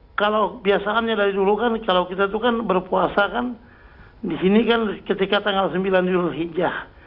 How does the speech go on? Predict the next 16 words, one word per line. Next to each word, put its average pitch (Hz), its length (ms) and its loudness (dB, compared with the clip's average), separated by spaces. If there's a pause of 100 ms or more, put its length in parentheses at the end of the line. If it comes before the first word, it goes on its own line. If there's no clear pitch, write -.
(420)
Nah, 156 140 -2
orang 170 260 6
wukuf 180 220 -2
di 180 100 2
Arafah 170 320 2
baru 190 160 -2
kita 175 220 -4
berpuasa. 156 840 -6 (320)
Dan 180 160 4
di 190 80 0
tanggal 196 400 0
sepuluh 196 560 0
Zulhijjah 185 400 2
baru 208 160 -2
kita 220 560 -2
melaksanakan 170 720 -2